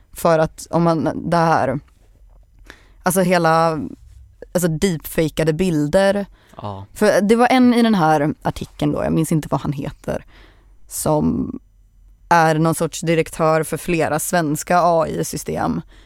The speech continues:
Speaker 2: Mhm.
Speaker 1: Ehm, och han bara, "Ja, men det här är liksom bara en, ännu ett steg i utvecklingen. Det är som en industriell revolution."
Speaker 2: Ja.
Speaker 1: Ehm,
Speaker 2: Ja, men det är
Speaker 1: och
Speaker 2: som
Speaker 1: det
Speaker 2: med
Speaker 1: är som
Speaker 2: rullbandet,
Speaker 1: när
Speaker 2: liksom.
Speaker 1: man, man kunde börja använda ni-, alltså en,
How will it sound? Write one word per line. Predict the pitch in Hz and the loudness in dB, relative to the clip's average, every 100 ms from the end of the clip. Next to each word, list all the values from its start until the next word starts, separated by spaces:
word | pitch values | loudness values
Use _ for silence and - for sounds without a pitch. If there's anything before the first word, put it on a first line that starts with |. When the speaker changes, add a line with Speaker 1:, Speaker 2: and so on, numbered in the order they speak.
| - - | -20 -20
Speaker 2:
Mhm. | - 170 | -10 -2
Speaker 1:
Ehm, | 170 156 147 143 151 147 _ - - - | 0 2 0 -2 -4 -6 _ -20 -20 -4
och | 202 | 2
han | 214 | 4
bara, | 190 | 4
"Ja, | |
men | 208 196 | 4 2
det | |
här | 190 196 | 2 2
är | |
liksom | 190 185 190 | 2 0 0
bara | 190 165 | 2 2
en, | 151 160 - | 2 0 -2
ännu | 175 160 151 | -2 0 0
ett | 151 | -2
steg | - 160 156 | -4 -2 0
i | 196 | -2
utvecklingen. | 165 - 156 190 196 | -4 -4 -4 0 0
Det | |
är | 175 | 0
som | 175 | 0
en | 170 | -2
industriell | 180 170 - 170 151 | -2 -4 -2 -2 0
revolution." | 160 165 165 - 196 196 196 190 175 | -2 -2 -2 -2 0 0 2 0 -2
Speaker 2:
Ja. | 107 104 - _ - - | -8 -12 -18 _ -20 -6
Speaker 1:
Ehm, | 170 160 156 151 147 147 - _ _ - _ _ _ _ - - - | -4 -2 -2 -4 -4 -4 -8 _ _ -20 _ _ _ _ -20 -20 -12
Speaker 2:
Ja, | 160 | 0
men | |
det | 196 | 0
är | |
Speaker 1:
och | 160 | 4
Speaker 2:
som | 165 | 2
Speaker 1:
det | |
Speaker 2:
med | - | 4
Speaker 1:
är | 196 | 4
som | 131 190 180 | 4 2 4
Speaker 2:
rullbandet, | 175 165 165 165 | 4 2 2 0
Speaker 1:
när | 156 - - - | 0 -4 -8 -14
Speaker 2:
liksom. | - - - 185 | -14 -10 -2 2
Speaker 1:
man, | 180 | 2
man | 185 180 | 2 0
kunde | 185 170 165 | 0 2 0
börja | 160 165 165 | 0 0 2
använda | 165 160 156 156 156 156 - - - | 2 2 2 2 2 0 -2 -8 -4
ni-, | 180 190 175 | 2 2 2
alltså | 175 175 170 | 0 0 0
en, | - 165 165 165 - | 0 0 0 -4 -6